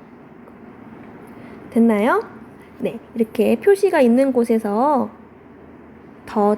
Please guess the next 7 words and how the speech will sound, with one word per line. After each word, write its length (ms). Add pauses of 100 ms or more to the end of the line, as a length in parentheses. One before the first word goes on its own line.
띄어 220
읽는 340
거에 540 (280)
주의해서 480
읽었나요? 760 (760)
네, 220
여러분도 960